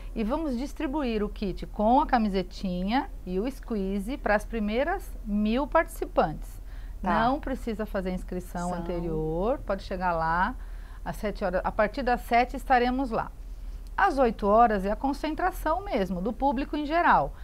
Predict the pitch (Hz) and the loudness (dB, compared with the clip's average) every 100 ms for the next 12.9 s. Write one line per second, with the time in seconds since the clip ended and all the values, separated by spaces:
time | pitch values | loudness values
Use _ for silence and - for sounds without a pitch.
0 | - - - - - 302 359 311 330 320 | -12 -12 -12 -2 0 2 2 2 0 0
1 | 320 302 269 285 269 262 262 254 254 226 | 0 0 0 2 2 4 4 2 2 0
2 | 269 262 247 220 220 - 214 214 214 214 | 4 4 4 0 -2 -4 0 2 4 2
3 | 208 - 214 214 - 220 220 202 202 202 | 0 -2 -2 -2 0 2 4 2 -2 -4
4 | - 202 208 196 180 208 208 180 160 - | -4 0 0 0 0 0 -2 -4 -6 -6
5 | 175 175 175 180 190 - 254 269 349 202 | -4 -2 0 -2 -4 0 2 4 4 2
6 | 185 - 277 320 311 277 214 190 143 - | 2 2 2 2 -4 -4 -2 0 -2 -4
7 | - - - 185 180 175 175 - 262 254 | -10 -10 -6 -4 -2 -2 -2 0 0 0
8 | 175 165 170 - 269 285 220 185 165 170 | -2 -4 -6 -2 -2 -2 -4 -4 -4 -2
9 | 180 190 - 175 170 180 226 247 415 226 | -2 -4 -4 -4 -4 -6 -6 -6 -6 -6
10 | 156 - 165 170 - - - - 175 170 | -6 -6 -4 -4 -6 -12 -12 -4 0 2
11 | 156 - 190 240 294 247 214 - 180 185 | 0 4 4 6 4 4 2 0 4 6
12 | 185 202 240 254 349 320 196 156 | 6 2 2 0 -2 0 0 0